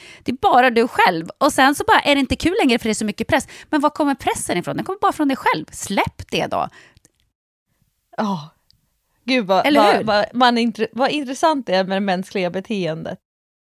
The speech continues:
Speaker 1: Jo, men det är kul också, för, eh, nu, vi har ju <laughs> känt varandra så himla länge, så att man kan liksom ändå, aha, vänta nu, det här känner jag igen med Lovisa.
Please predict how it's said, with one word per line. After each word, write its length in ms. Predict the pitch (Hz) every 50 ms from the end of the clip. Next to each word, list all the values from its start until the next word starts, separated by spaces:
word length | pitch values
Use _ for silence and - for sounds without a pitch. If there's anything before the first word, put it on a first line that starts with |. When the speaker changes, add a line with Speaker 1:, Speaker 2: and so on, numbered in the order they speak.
| _ _ _ _ -
Speaker 1:
Jo, 100 | 311 294
men 100 | 320 269
det 80 | 320
är 20 | 320
kul 280 | - - 392 339 277
också, 220 | 240 - - 247 202
för, 200 | - 262 240 -
eh, 160 | - 185 - -
nu, 240 | 220 226 247 277 - -
vi 260 | 214 202 262 285 311
har 160 | 269 285 262
ju 100 | 262 277
<laughs> 140 | - - -
känt 220 | 349 294 - -
varandra 200 | 262 247 214 208
så 180 | - - 196 196
himla 600 | - - - 339 330 247 202 208 - - 185 202
länge, 580 | 185 240 285 262 196 185 214 269 - - - -
så 220 | - - - 285
att 100 | 262 -
man 140 | - 285 269
kan 220 | - - 269 262
liksom 320 | 262 262 - - 285 269 277
ändå, 380 | 269 240 233 220 254 269 277 - - - - - - - - - _
aha, 320 | - 240 240 294 349 381 285
vänta 320 | 254 269 247 - - 403 381
nu, 120 | 269 190
det 100 | 180 233
här 200 | 226 320 427 415
känner 280 | - - 254 220 220 208
jag 120 | 196 202
igen 380 | 208 202 262 339 302 240 226 208
med 120 | 196 175
Lovisa. 500 | 170 160 156 127 160 - - 139 131 131